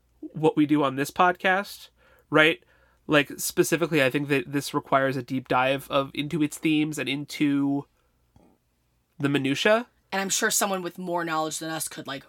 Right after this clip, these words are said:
Speaker 2: really give us a really good sense of <laughs>
Speaker 1: Yeah.
Speaker 2: all of the things we've missed. So if you're out there and you, you know, have studied Japanese theater and film, we'd love to hear your thoughts.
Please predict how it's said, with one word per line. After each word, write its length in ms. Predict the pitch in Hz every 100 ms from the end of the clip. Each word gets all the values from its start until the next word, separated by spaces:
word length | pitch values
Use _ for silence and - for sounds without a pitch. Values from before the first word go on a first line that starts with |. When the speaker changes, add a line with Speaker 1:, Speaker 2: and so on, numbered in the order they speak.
| -
Speaker 2:
really 840 | 151 151 165 160 156 147 127 135 - _ _ _ _ _ _
give 140 | - 175
us 120 | 156
a 60 | 160
really 220 | 170 147
good 180 | 147 143
sense 320 | - 156 151
of 240 | 147 151 - - - _
<laughs> 40 |
Speaker 1:
Yeah. 360 | - 147 120 120 - - -
Speaker 2:
all 260 | 202 208
of 80 | 185
the 80 | 190
things 240 | 202 185
we've 160 | 180 160
missed. 360 | 170 170 - -
So 180 | - 160
if 80 |
you're 140 | 165 202
out 180 | 294 -
there 200 | 143 147
and 160 | 156
you, 160 | 147 147
you 160 | 151 151
know, 260 | 139 143 - _ _
have 140 | -
studied 400 | 165 - 190 170
Japanese 520 | 147 156 156 156 151 151
theater 300 | 151 156 147
and 140 | 143
film, 520 | - 170 139 123 139 - _ _ _ _
we'd 100 | 160
love 140 | 156 170
to 80 |
hear 140 | 151 160
your 100 | 147
thoughts. 520 | 151 165 - - -